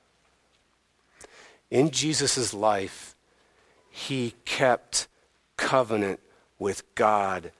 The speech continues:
perfectly. He obeyed this law that we just spent a lot of time on perfectly.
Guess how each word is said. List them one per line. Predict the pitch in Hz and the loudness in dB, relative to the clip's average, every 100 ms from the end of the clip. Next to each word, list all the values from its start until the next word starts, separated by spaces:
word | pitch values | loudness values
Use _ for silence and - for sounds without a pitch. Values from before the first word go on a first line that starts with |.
| _ _ _ _ _ _ _ _ | _ _ _ _ _ _ _ _
perfectly. | - - 135 113 - 98 87 - 82 - - - - _ _ _ _ _ _ _ | -8 -2 0 0 -4 -10 -10 -14 -16 -16 -20 -20 -20 _ _ _ _ _ _ _
He | - 147 135 | -6 2 4
obeyed | 120 101 120 123 123 113 101 | 4 2 2 4 4 2 -4
this | 110 - 117 | -2 -2 -2
law | 107 113 113 107 | 0 2 2 0
that | 101 | -4
we | 110 | -6
just | 101 110 - | -4 -4 -4
spent | - 113 104 | -2 -2 -2
a | |
lot | 92 101 110 104 | -6 -4 -4 -6
of | - | -8
time | - 101 104 98 92 | -4 -2 -2 -4 -6
on | 90 87 82 _ _ _ _ - _ _ _ _ _ _ | -6 -8 -12 _ _ _ _ -20 _ _ _ _ _ _
perfectly. | - - 139 - - 92 - - 87 - - | -8 -2 -2 -2 -8 -12 -12 -14 -14 -16 -20